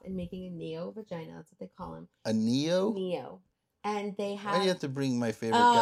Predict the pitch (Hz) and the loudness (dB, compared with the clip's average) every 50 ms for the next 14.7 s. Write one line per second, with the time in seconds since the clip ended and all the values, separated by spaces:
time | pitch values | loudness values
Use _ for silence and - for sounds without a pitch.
0 | 226 220 220 214 220 214 202 196 196 196 196 196 190 185 185 190 196 196 214 220 | 8 8 8 6 4 2 2 2 0 2 2 2 2 2 2 2 2 0 0 0
1 | 214 214 208 202 208 - 190 190 185 180 190 175 170 165 170 - - - 175 170 | -2 -2 -4 -6 -8 -8 -10 -10 -10 -10 -10 -10 -10 -10 -12 -12 -10 -12 -12 -12
2 | - 180 160 160 160 165 175 175 - - _ _ _ - _ - - - _ - | -14 -18 -16 -16 -16 -18 -18 -20 -20 -20 _ _ _ -20 _ -20 -20 -18 _ -10
3 | 90 - 131 143 147 147 143 143 143 135 131 - _ - - - - 254 269 285 | -10 -8 -6 -4 -4 -2 -2 -4 -4 -8 -10 -12 _ -14 -6 2 4 6 6 8
4 | 269 240 220 208 202 208 214 - _ _ _ _ - 233 247 247 240 233 226 214 | 8 6 6 4 4 0 -2 -6 _ _ _ _ 4 4 4 4 2 -2 -2 -2
5 | 214 208 196 180 180 214 226 - 226 196 190 185 190 208 240 285 311 - _ _ | -2 -2 -2 -2 -2 -2 -2 -2 -4 -4 -2 -2 -2 -2 -4 -4 -6 -10 _ _
6 | _ - - - 208 208 214 208 202 208 202 196 180 - 202 208 214 208 196 190 | _ -8 -4 -2 -2 0 0 -2 -2 -2 -4 -6 -8 -6 -6 -4 -4 -2 -2 -2
7 | 190 185 - 196 202 226 240 233 226 214 214 208 196 196 185 185 185 - - 190 | -4 -2 0 0 0 2 2 2 2 2 2 0 0 -2 -2 -2 -4 -6 -8 -10
8 | - - - 190 185 180 175 180 170 170 - - 160 - - - - 190 180 - | -8 -4 0 2 2 2 2 0 -2 -2 -2 -4 -4 -4 -6 -4 0 2 2 2
9 | - - - - 104 131 196 254 277 254 233 226 233 247 226 - - - - 220 | 2 -2 -6 -6 -2 2 4 6 8 8 8 8 6 6 4 0 -4 0 2 4
10 | 208 202 196 190 - 190 202 202 185 175 190 202 208 196 196 190 185 190 - - | 4 4 4 2 0 0 -2 -2 -2 -2 -2 -2 0 2 2 2 0 -2 -4 -4
11 | 185 190 185 180 180 - _ _ _ _ _ _ _ _ _ - 180 190 185 180 | -2 0 0 0 -2 -6 _ _ _ _ _ _ _ _ _ -2 0 2 2 2
12 | 170 - - - - 190 190 190 190 190 185 - 185 190 185 180 175 175 175 175 | 0 -2 -8 -6 -4 -2 0 0 0 0 -2 -2 -2 -2 -2 0 0 -2 -4 -2
13 | 180 180 175 170 - 180 165 170 175 170 160 175 - - 175 170 170 - 180 170 | -2 -4 -4 -4 -4 -6 -6 -4 -6 -8 -8 -8 -6 -4 -4 -4 -4 -4 -6 -6
14 | 165 156 - - 175 170 170 170 - 180 175 170 170 170 | -6 -6 -8 -6 -6 -6 -6 -6 -4 -2 -2 -2 -2 -2